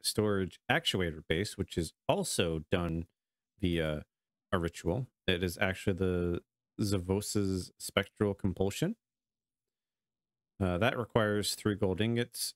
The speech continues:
uh, a book of foliate, and an other stone pedestal. An other stone pedestal just requires, uh, five other stone slabs and an other stone. Combine,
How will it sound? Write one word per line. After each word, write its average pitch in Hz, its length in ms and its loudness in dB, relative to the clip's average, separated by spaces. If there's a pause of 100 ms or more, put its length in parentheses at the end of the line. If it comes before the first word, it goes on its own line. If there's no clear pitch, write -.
(160)
uh, 87 320 2
a 85 120 -2 (280)
book 104 180 2 (260)
of 87 400 2 (260)
foliate, 113 320 4 (1040)
and 92 540 0
an 92 200 -2
other 90 280 0
stone 87 360 -2
pedestal. 180 500 -2 (180)
An - 140 -20
other 95 140 2
stone 90 280 -2
pedestal 98 520 0
just - 280 -4
requires, 87 680 -2 (880)
uh, 90 120 -14 (160)
five 113 400 2
other 92 180 -2
stone 92 240 -2
slabs 113 640 -2 (360)
and 90 380 0
an 85 180 -2
other 90 180 0
stone. 190 280 -2 (1900)
Combine, 107 540 2